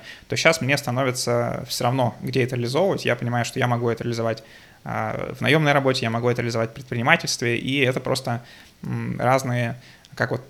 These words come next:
разные типы юрлиц, да, ты можешь это через О О, через О А О или там и через И П что-то там проводить. А, просто это разные формы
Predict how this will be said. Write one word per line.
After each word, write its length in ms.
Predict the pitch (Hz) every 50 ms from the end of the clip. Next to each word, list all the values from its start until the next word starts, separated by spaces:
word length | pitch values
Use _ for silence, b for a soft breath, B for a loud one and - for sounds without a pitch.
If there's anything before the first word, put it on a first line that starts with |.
| -
разные 320 | - - 131 135 135 131 127
типы 200 | 131 131 - 127
юрлиц, 420 | 127 123 127 120 117 110 - -
да, 160 | - 127 131 127
ты 80 | 127 123
можешь 280 | 117 117 117 107 - -
это 120 | - 113
через 360 | - - - 117 117 113 117 -
О 300 | - 123 120 131 165 185 175
О, 40 | 156
через 260 | 151 - 120 113 113
О 40 | 110
А 160 | 110 110 110
О 420 | 113 131 160 175 165 139 127 120 -
или 120 | - 113 113
там 200 | - - - 117
и 40 | -
через 260 | - - 120 120 147
И 40 | 120
П 140 | - 175 175
что-то 240 | - - 139 127 -
там 180 | - 123 123 123
проводить. 400 | - 120 120 123 120 120 120 B B B B B B B B B
А, 260 | - - - 123 120
просто 320 | 123 - - 175 - - 147
это 140 | - 135
разные 500 | 120 131 131 131 123 120 120 117 - - - -
формы 340 | - 147 165 156 127 117